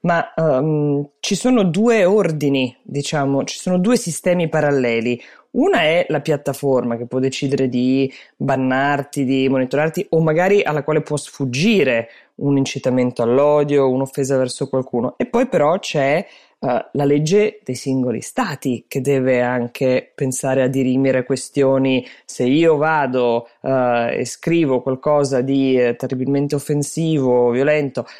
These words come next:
ai danni di, mm, Alessandro Tommasi,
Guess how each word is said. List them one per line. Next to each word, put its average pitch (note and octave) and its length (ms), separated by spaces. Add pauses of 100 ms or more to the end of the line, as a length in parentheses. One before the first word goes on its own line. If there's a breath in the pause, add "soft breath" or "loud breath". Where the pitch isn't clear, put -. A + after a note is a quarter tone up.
(120 loud breath)
ai B2+ 140
danni C#3 380
di, C3 420
mm, A#2+ 460
Alessandro C#3+ 540
Tommasi, D3+ 760